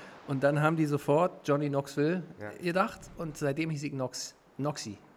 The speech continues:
Speaker 1: Noxy. Die haben dann immer
Speaker 2: Geil.
Speaker 1: Noxy zu mir gesagt. Und die haben, äh, die kamen aus, äh, Thüringen, Sachsen, Thüringen. Ich glaub, einer aus Zwickau. Jetzt weiß ich das ja nicht mehr. Aus dem Raum jedenfalls. Und dann haben die, "Der, der Noxy kommt hier. Der, der Noxy schon wieder hier.
Speaker 2: Noxy
Speaker 1: Ey,
Speaker 2: ist
Speaker 1: Noxy,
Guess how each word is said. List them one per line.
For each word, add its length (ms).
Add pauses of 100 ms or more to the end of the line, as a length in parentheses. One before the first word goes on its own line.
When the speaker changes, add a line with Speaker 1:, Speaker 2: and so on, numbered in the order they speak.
(280)
Speaker 1:
Noxy. 260
Die 80
haben 80
dann 100
immer 140
Speaker 2:
Geil. 100
Speaker 1:
Noxy 280
zu 120
mir 120
gesagt. 320 (200)
Und 80
die 140
haben, 400
äh, 260
die 120
kamen 320
aus, 320 (100)
äh, 40 (600)
Thüringen, 680
Sachsen, 400
Thüringen. 400
Ich 60
glaub, 120 (180)
einer 240
aus 200 (260)
Zwickau. 960 (960)
Jetzt 280
weiß 140
ich 100
das 120
ja 100
nicht 180
mehr. 200
Aus 180
dem 160
Raum 200
jedenfalls. 280
Und 80
dann 60
haben 80
die, 120 (560)
"Der, 120 (200)
der 80
Noxy 380
kommt 260
hier. 380 (400)
Der, 160
der 120
Noxy 320
schon 180
wieder 240
hier. 360
Speaker 2:
Noxy 360
Speaker 1:
Ey, 80
Speaker 2:
ist 60
Speaker 1:
Noxy, 220